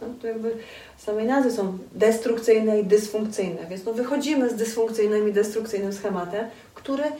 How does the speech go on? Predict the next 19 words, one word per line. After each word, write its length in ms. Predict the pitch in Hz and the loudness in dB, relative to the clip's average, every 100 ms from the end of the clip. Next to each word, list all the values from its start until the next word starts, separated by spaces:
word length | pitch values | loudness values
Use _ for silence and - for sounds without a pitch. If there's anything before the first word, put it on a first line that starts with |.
| - - - - | -14 -20 -20 -12
uwaga, 540 | 226 208 190 202 226 | -6 -4 -2 -2 -2
no 120 | 226 | -2
jakby 320 | 226 226 240 - - | -2 -2 -2 -2 -8
jest 280 | - 403 - | 0 2 2
uszkadzający, 800 | - - 202 190 175 160 160 - - - | -6 -2 0 0 -2 -4 -8 -14 -20 -16
tak? 420 | 190 214 - - | -14 -14 -16 -14
I 40 | |
my 160 | 202 214 | -12 -8
sobie 220 | 226 226 | -6 -6
to 180 | 226 226 | -4 -6
oglądamy 640 | 226 226 226 208 202 214 | -4 -4 -4 -4 -6 -8
i 40 | 220 | -8
przerabiamy, 640 | - 214 202 196 196 196 | -8 -8 -6 -8 -8 -10
porządkujemy 1000 | 196 202 202 202 - 196 185 185 190 196 202 - - - | -8 -8 -6 -8 -6 -6 -6 -8 -10 -10 -12 -18 -20 -10
w 40 | |
tych 100 | 226 | -6
bezpiecznych 540 | 208 208 - 202 - 208 | -2 -2 0 -2 0 -2
warunkach, 520 | 202 196 190 190 220 | 0 -2 -4 -4 -4
zakładając 600 | 220 220 226 208 214 226 | -4 -2 -2 0 0 -2